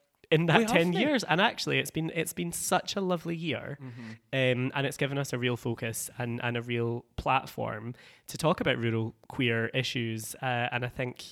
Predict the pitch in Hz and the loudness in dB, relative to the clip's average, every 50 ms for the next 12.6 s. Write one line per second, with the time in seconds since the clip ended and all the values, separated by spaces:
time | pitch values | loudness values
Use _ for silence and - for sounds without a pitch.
0 | - _ - - 143 139 127 - - 131 120 123 120 - - - 123 120 113 120 | -18 _ -6 -4 -2 -2 -4 -4 -2 -2 -2 -2 -4 -6 -6 -6 -4 -4 -4 -4
1 | 117 113 113 - - 123 123 123 123 120 - 123 120 117 117 - 131 123 120 123 | -4 -6 -8 -10 -8 -8 -8 -8 -8 -10 -8 -8 -8 -8 -8 -8 -8 -8 -8 -10
2 | - - - - - - - - _ _ _ - 120 - - 147 147 139 120 120 | -12 -14 -16 -20 -20 -20 -20 -20 _ _ _ -10 -8 -4 -2 -2 -2 0 -2 -2
3 | 113 110 113 120 151 143 101 - - - - - - - 175 220 233 220 - - | -4 -4 -4 -4 -4 -4 -6 -8 -10 -14 -16 -14 -6 -2 0 0 0 0 0 -2
4 | 247 254 247 - - 277 277 - - 320 349 - 123 120 110 - - _ _ - | -2 -2 -2 0 0 0 0 0 0 0 0 0 0 -2 -4 -8 -14 _ _ -6
5 | 208 240 262 254 - - 240 233 226 - 226 214 - - - 220 170 131 120 120 | -2 0 0 0 0 -2 -2 -2 0 0 0 -2 0 0 2 4 4 4 4 0
6 | 127 127 - 156 156 175 196 - 165 - - - 110 104 113 123 143 _ _ _ | -2 -4 -2 -2 0 0 0 0 -2 -4 -4 -4 -4 -2 -4 -6 -8 _ _ _
7 | _ _ _ _ _ - - - _ - 147 151 147 147 147 147 156 160 107 - | _ _ _ _ _ -20 -20 -16 _ 0 2 4 4 4 4 2 0 -2 -4 -6
8 | _ _ - - - - - - _ - 214 - - - 185 190 214 - - 160 | _ _ -20 -20 -20 -20 -20 -8 _ -2 -2 -2 -2 -6 -12 -10 -10 -10 -8 -8
9 | 156 - 190 185 185 180 165 175 185 170 165 196 190 220 208 - - 190 185 175 | -4 0 2 4 4 2 2 0 -2 -2 0 0 2 2 2 2 2 0 0 2
10 | - 170 165 - - - - 170 165 170 156 156 151 147 - - - - - - | 0 -2 -2 -2 -2 -2 0 0 2 2 2 2 0 0 -2 -4 -10 -18 -20 -20
11 | - - - - - - - - - - - 208 202 208 208 214 220 208 214 196 | -20 -20 -20 -20 -20 -20 -20 -20 -20 -6 0 2 4 6 6 4 4 2 0 0
12 | - 208 196 - 143 120 - - 120 131 175 233 | 0 0 -2 -2 -4 -6 -8 -8 -6 -6 -6 -6